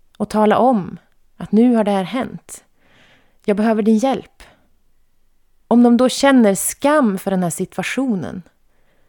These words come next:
så är risken stor att de inte vågar.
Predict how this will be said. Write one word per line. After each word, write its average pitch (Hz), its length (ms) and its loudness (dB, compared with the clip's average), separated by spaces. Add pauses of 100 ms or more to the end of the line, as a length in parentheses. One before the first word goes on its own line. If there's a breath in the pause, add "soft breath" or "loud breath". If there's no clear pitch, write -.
(760)
så - 180 0
är 202 100 4
risken 220 560 -2
stor 262 500 -4
att 175 120 -6
de 185 180 -6
inte 175 500 0
vågar. 226 1040 -6